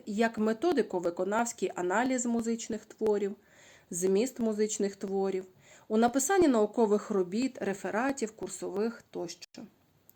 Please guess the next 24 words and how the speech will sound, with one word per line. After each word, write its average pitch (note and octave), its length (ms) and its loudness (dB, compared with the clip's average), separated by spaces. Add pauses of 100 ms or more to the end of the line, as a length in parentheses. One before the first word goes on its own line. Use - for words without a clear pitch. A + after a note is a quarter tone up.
(500)
Такий C4 300 2
посібник C4+ 640 2
зручний A3+ 440 2
для A3 160 2
гортання A3 520 0
на F#3+ 160 0
уроці, G3+ 600 -4 (340)
можна D#4 320 4
прихопити B3+ 560 0
навіть F4 340 2
у A#3+ 40 -2
дамську G#3+ 440 -2
сумочку. F#3+ 680 -6 (920)
Студенти C#4 540 4
охоче B3+ 520 0
беруть G#3+ 420 0
його G3 220 2
з G3 60 -2
собою G3 500 4
не E3+ 140 0
тільки B3+ 420 -2
на D4 120 2
нашу B3 320 0
пару. - 380 -8